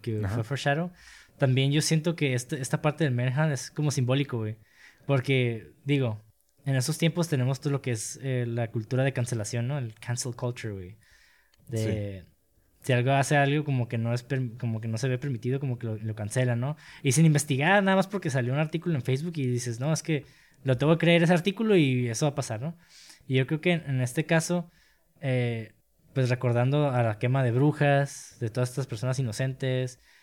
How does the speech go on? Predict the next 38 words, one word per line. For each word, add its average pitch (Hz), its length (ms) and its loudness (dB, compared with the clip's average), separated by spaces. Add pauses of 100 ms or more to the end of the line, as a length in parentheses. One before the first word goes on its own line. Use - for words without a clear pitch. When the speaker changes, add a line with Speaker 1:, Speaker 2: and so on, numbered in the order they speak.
(200)
Speaker 1:
a 113 380 2
este 113 220 -2
caso 135 280 2
de 127 240 2
los 110 200 -2
tres 123 180 0
de 131 80 2
Memphis, 139 420 0
de 139 80 -2
los 120 100 2
morrillos 117 420 -2
que 120 100 -4
fueron, 123 520 -2 (680)
eh, 113 160 0
acusados 120 920 0 (800)
por 131 120 4
asesinato, 117 1120 0 (920)
que 120 160 2
no, 117 160 0
por 117 120 -6
un 131 80 4
asesinato 127 300 0
que 131 60 0
no 123 120 2
cometieron. 135 800 2 (440)
Esta 143 240 0
película 123 300 2
de 117 140 4
Hunt, 151 280 4 (180)
que 127 80 -2
habla 131 160 4
de 135 80 4
lo 120 80 2
mismo, 151 420 2
de, 113 460 -2 (920)
de 113 260 -4
un, 120 200 -2
un, 127 120 2